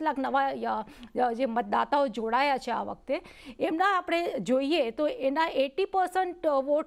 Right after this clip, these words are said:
જે છે તે શિવરાજસિંહ ચૌહાણને ગયા છે. એટલે એક રીતે જે કહીએ કે ચાર ટર્મથી શિવરાજસિંહ ચૌહાણનું રાજ જે ત્યાં ચાલતું હતું અને પાંચમા ટર્મમાં પાછા repeat થશે કે નહીં, એના માટે એક બહુ મોટો પ્રશ્ન હતો. પણ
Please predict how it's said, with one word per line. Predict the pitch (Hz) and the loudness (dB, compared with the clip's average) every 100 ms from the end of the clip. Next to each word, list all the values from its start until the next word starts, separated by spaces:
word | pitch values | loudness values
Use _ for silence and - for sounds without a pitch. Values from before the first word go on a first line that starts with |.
| - | -2
જે | 285 | -2
છે | 285 277 311 | 0 0 0
તે | 302 | -2
શિવરાજસિંહ | 277 294 240 226 - 220 | -2 0 0 -2 -4 -8
ચૌહાણને | 202 185 185 - 202 | -6 -6 -8 -10 -12
ગયા | 208 - | -10 -10
છે. | - | -12
એટલે | - - - 233 269 339 403 - | -14 -16 -20 -10 -2 0 -2 -6
એક | 240 269 381 | 0 2 2
રીતે | 349 370 349 | -2 0 0
જે | 311 339 | 0 0
કહીએ | 302 294 302 240 240 | 0 0 0 0 -2
કે | - 285 294 - - - - _ - | 0 0 0 -4 -16 -20 -20 _ 0
ચાર | 262 277 349 | 2 4 2
ટર્મથી | 349 302 277 277 285 294 | 0 0 0 -2 0 0
શિવરાજસિંહ | 285 247 247 247 - 269 | 0 0 2 0 0 -2
ચૌહાણનું | 247 254 220 226 240 247 240 | 0 -2 0 -2 -2 0 0
રાજ | 214 214 202 | 0 0 -2
જે | - 226 226 | -4 -4 -2
ત્યાં | 226 | -2
ચાલતું | 214 214 190 202 277 | -4 -4 -6 -2 -2
હતું | 262 240 | 0 0
અને | 226 | -2
પાંચમા | - 202 208 240 294 | -6 -6 -6 0 0
ટર્મમાં | 294 269 254 226 240 | 2 0 0 -2 -2
પાછા | 240 226 220 269 269 | 0 0 0 0 0
repeat | 220 262 - | 0 -8 -8
થશે | 202 208 269 | -8 -6 -2
કે | 269 285 | 0 0
નહીં, | 277 277 208 - - - - | 0 0 -2 -10 -20 -20 -4
એના | 240 269 247 | -2 2 2
માટે | 302 302 | 2 2
એક | 302 | 0
બહુ | 240 277 | 0 0
મોટો | 254 240 277 | 0 -2 -4
પ્રશ્ન | 262 233 - 240 | -2 -4 -2 -6
હતો. | 202 208 | -6 -8
પણ | 202 277 302 339 | -2 0 2 -2